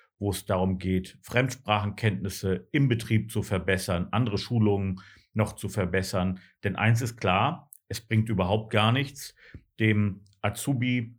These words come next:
von vor zwanzig Jahren hinterher zu trauern, den ich heute so in der Schule, am Arbeitsmarkt nicht mehr finden werde. Da muss ich natürlich selber auch meinen Beitrag leisten, als Betrieb, als Gesellschaft. Die Handwerkskammer genauso wie die I H K, dass junge Menschen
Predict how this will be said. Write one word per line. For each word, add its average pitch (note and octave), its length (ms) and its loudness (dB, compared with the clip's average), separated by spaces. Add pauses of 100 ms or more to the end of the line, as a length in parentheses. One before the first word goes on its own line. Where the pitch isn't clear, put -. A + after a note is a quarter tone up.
von A2 220 0
vor A2 180 -2
zwanzig G#2+ 460 -2
Jahren G2 240 4
hinterher A#2+ 400 4
zu B2 140 -6
trauern, A#2+ 520 0
den G#2 140 -2
ich F#2+ 160 -6
heute G#2 400 2
so A2+ 380 0
in G#2+ 140 0
der G#2 100 4
Schule, C3 360 0
am G2+ 160 -4
Arbeitsmarkt A2+ 960 0
nicht G#2 220 -4
mehr F#2+ 100 0
finden G2 380 -2
werde. F#2 480 0 (420)
Da F#2+ 80 -4
muss G#2+ 220 0
ich A2+ 100 -8
natürlich A#2 440 -2
selber B2 320 4
auch - 220 -4
meinen F2 180 -2
Beitrag F2+ 480 -2
leisten, G2+ 400 0
als B2 260 -2
Betrieb, A#2 480 -2
als F#2+ 220 -2
Gesellschaft. B2 720 -2 (800)
Die G2+ 240 -2
Handwerkskammer A#2+ 760 0
genauso G#2 500 2
wie G2+ 80 -2
die G#2 200 -4
I F#2+ 80 2
H F#2 100 2
K, A2+ 520 0 (280)
dass - 200 -4
junge G#2+ 200 2
Menschen A2 720 0